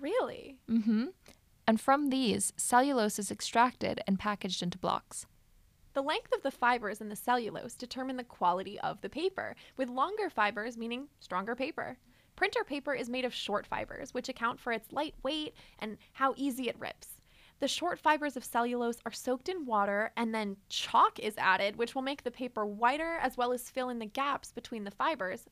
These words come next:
Speaker 1: to make it smoother. The fibers, chalk, and water are then ground down into microfibers and spun in cyclone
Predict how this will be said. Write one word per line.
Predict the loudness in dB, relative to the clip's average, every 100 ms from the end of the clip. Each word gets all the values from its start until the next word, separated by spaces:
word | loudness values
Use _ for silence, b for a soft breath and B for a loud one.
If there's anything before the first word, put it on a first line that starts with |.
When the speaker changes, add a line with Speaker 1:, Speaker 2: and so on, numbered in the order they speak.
| -20
Speaker 1:
to | -16
make | -12
it | -14 -14
smoother. | -12 -10 -8 -10 -14 b b b b b
The | -6
fibers, | 0 2 2 2 2 0 -4
chalk, | -4 -2 0 -4
and | -8 0
water | 4 4 2 0
are | 0
then | 0 -2
ground | 0 2 0 -4 -10
down | 0 2 2 0
into | -6 -6 -4
microfibers | -2 -4 -4 -4 -2 -2 -2 -4 -4
and | -8 -8
spun | -8 -10 -4 -4 -2
in | -6 -6
cyclone | -8 -4 -4 -2 -4 -4 -4